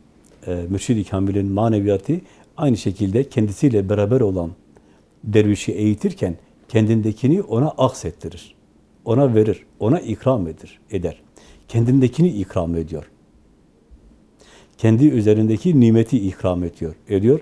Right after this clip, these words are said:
nimetten ikram ediyor. Evet. O ister hikmet olsun, maneviyat olsun, ilim olsun,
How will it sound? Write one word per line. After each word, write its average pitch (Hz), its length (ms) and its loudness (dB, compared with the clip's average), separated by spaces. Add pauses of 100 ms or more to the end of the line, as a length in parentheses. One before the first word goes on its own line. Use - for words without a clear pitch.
(100)
nimetten 110 500 0
ikram 87 440 -8
ediyor. 78 360 -14 (520)
Evet. 87 120 -18 (520)
O 101 400 2
ister 107 280 -4
hikmet - 460 -4
olsun, 101 460 -6
maneviyat 101 580 -2
olsun, 101 440 -8
ilim 101 320 -2
olsun, 95 420 -8